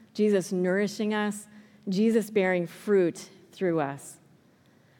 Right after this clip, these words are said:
But in order to kind of unpack this, the starting point is understanding the vine and who Jesus is. We are called to abide in Christ's love. I think we all know how much God lo-, well, we know that God loves us.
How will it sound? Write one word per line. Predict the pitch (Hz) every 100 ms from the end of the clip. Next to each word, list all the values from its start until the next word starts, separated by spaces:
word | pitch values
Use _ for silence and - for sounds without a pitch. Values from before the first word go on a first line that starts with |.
| -
But | 220 247
in | 247 233
order | 214 262 285 320 302
to | - 262 240 233 214
kind | - 233
of | 214 208
unpack | 208 202 - 196 180 -
this, | 165 151 -
the | - 175
starting | - 226 240 247
point | 226 202 190 170
is | 170
understanding | - 190 208 220 - 196 185 185 175 175 - - - -
the | 175 175
vine | 170 165 160 156 151 143 - - _
and | 185 175
who | 170 214
Jesus | 196 190 170 165 -
is. | 156 147 143 - - _ _ _ -
We | 185 233 254 277
are | 262 269
called | - 196 180 180 185 190
to | - 190
abide | 165 165 156 156 160 175
in | 165 156
Christ's | - 160 151 - 170
love. | 147 147 143 - - _ _ _ _ _ _ _ _ _ -
I | - - - _ _ -
think | 339
we | 339 311
all | 254
know | 220 190 185
how | 202
much | 208 196 - -
God | 185 175
lo-, | 165
well, | 214 220
we | 208
know | 233 220 202
that | 196
God | 202 180
loves | 170 165 151 147
us. | 143 165 -